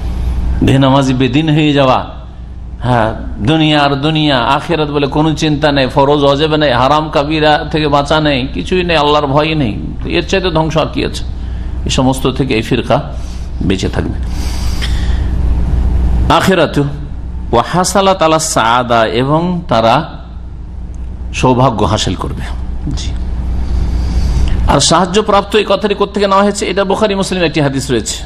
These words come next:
প্রসিদ্ধ হাদিস, "লা তাজালু তায়ফাতু মিন উম্মতি", আমার উম্মতের একটি দল সর্বদা কি থাকবে? "আলাল হাক্কে মানসুরা", সত্যের ওপর জয়ী থাকবে বা সাহায্যপ্রাপ্ত। মানসুরা,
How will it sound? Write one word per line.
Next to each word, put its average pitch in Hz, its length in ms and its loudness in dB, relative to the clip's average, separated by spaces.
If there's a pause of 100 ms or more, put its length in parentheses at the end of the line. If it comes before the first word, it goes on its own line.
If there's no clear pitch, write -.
প্রসিদ্ধ 180 380 0
হাদিস, 127 220 0
"লা 156 200 4
তাজালু 165 380 2
তায়ফাতু 160 560 2
মিন 160 160 0
উম্মতি", 151 320 2
আমার 156 280 2
উম্মতের 160 360 0
একটি 160 220 0
দল 156 200 2
সর্বদা 156 560 2 (1080)
কি 135 80 0
থাকবে? 120 380 -2
"আলাল 156 300 2
হাক্কে 175 320 -2
মানসুরা", 151 720 0
সত্যের 185 600 -2
ওপর 185 400 2 (1300)
জয়ী 127 340 4
থাকবে 131 400 0
বা 131 120 2
সাহায্যপ্রাপ্ত। 127 720 0
মানসুরা, 120 580 2